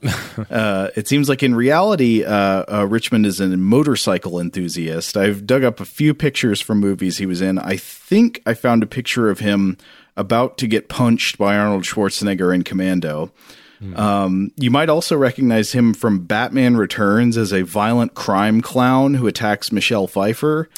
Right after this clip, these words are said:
Speaker 1: Oh, okay.
Speaker 2: Uh, he also apparently had a small part in Star Trek three, The Search for Spock, where he played, like, a Klingon gunner.
Speaker 1: Oh,
Speaker 2: Uh,
Speaker 1: nice.
Speaker 2: but he, he's definitely an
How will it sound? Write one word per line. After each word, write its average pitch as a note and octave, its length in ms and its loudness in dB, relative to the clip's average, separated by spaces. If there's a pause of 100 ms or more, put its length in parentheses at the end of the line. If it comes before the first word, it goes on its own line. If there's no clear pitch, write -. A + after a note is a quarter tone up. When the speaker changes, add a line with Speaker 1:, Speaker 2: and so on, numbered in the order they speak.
Speaker 1:
Oh, G2 360 -6
okay. A#2+ 360 -2 (320)
Speaker 2:
Uh, G#2 340 2
he A#2+ 140 0
also E3+ 480 2
apparently D3+ 460 0
had B2+ 140 2
a A2 40 0
small B2 380 2
part C3 300 0
in G#2 180 0
Star A2+ 300 2
Trek A2 280 -2
three, A#2 400 2
The C#3 120 -4
Search - 340 -2
for G#2 140 -2
Spock, A2 540 0
where G#2 100 0
he G2 100 -2
played, G#2 320 0
like, G2 160 -2
a E2+ 80 -4
Klingon G#2+ 680 0
gunner. B2 540 2 (480)
Speaker 1:
Oh, G2+ 100 -6
Speaker 2:
Uh, G#2+ 140 0
Speaker 1:
nice. G2+ 60 -2
Speaker 2:
but A2 120 -2
he, A#2 280 -8
he's A#2 220 -2
definitely A#2+ 880 0
an G#2+ 180 0